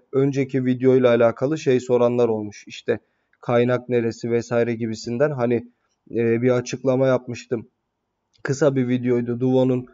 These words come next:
kara para aklamasıyla alakalı. E, o, o konuyla alakalı şunu söyleyeyim arkadaşlar. Örneğin Türkçe kaynak olarak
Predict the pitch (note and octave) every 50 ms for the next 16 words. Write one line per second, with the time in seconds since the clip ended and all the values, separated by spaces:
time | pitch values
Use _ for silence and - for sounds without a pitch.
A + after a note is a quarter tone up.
0 | _ - _ _ - - C3 B2+ B2+ B2 B2 C3 B2+ A#2+ A#2+ A#2+ A#2+ A#2+ B2+ C3
1 | B2+ B2 B2 A#2+ A#2+ - C3 B2 A#2+ A2 - - A#2 A#2 A2+ A2 - - A#2 B2
2 | D#3 F3+ F#3+ - _ _ _ _ - - _ _ _ - B2+ B2 A#2+ A#2+ A#2 A#2
3 | A#2 A2+ A2+ - - C3+ D3 D#3 E3+ F3 - - D3+ D#3 - E3 D#3+ D#3+ E3 D#3+
4 | D#3+ D#3 D3 C#3+ C#3 C#3 - E3+ F3 G3 F#3+ - E3+ E3 E3 D#3+ E3 D3+ C3+ B2+
5 | B2+ B2 A#2+ A#2+ A#2+ A#2 - B2 A#2 A#2 A2 - - B2 A2+ - - C#3 C#3 C#3+
6 | D3 C#3 C#3 C3 B2+ - _ _ _ _ _ _ _ _ _ E3+ E3+ - - D3
7 | - D3+ D3 C#3 C#3 D3+ D#3+ D#3 D#3 C#3 B2+ B2+ B2+ C#3+ E3 D#3+ -